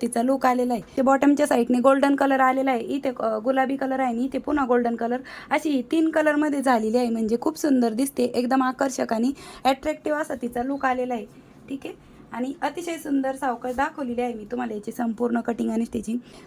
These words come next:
कोणी म्हणणार पण नाही की आपण ही घरी स्टिच केली. तुम्ही कोणत्याही आउटफिटवर मॅच होणारं कापड घ्या किंवा असं गोल्डन कोणत्याही याच्यावर मॅचच होतं आणि दोन कलरमध्ये वापरा.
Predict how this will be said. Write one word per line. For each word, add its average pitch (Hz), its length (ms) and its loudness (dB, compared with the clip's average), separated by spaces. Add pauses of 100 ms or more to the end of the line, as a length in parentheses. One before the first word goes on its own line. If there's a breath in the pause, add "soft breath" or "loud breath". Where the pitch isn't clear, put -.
कोणी 302 160 2
म्हणणार 233 320 4
पण 269 160 2
नाही 277 140 4
की 254 100 0
आपण 254 220 2
ही 240 80 2
घरी 214 200 0
स्टिच 254 260 -4
केली. 254 280 0
तुम्ही 262 240 0
कोणत्याही 277 400 2
आउटफिटवर 269 500 -4
मॅच 254 260 -2
होणारं 214 240 -4
कापड 240 340 -4
घ्या 220 140 -4 (340 loud breath)
किंवा 277 160 2
असं 269 240 0
गोल्डन 269 380 4
कोणत्याही 285 380 2
याच्यावर 269 300 -2
मॅचच 269 360 2
होतं 226 200 -2
आणि 226 140 -2
दोन 294 260 2
कलरमध्ये 277 480 0
वापरा. 226 320 0